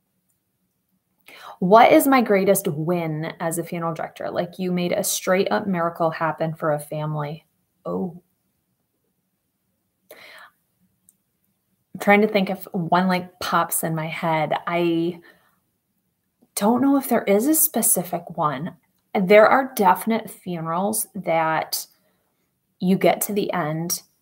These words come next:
and it's done, and you, you don't realize how much you've been tense for days until it's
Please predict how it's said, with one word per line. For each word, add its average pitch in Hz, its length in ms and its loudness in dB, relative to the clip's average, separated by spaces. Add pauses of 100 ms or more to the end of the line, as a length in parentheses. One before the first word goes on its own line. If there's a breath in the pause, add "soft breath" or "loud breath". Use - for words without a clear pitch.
and 175 120 -6
it's 160 200 -8
done, 165 500 -6
and 165 320 -6
you, 160 260 -2 (400 loud breath)
you 214 140 4
don't 226 200 6
realize 220 280 8
how 190 160 0
much - 300 -2
you've 185 160 -4
been 170 180 -2
tense 175 480 -4
for 175 160 -6
days 160 640 -2 (640 soft breath)
until 175 600 2
it's 165 180 0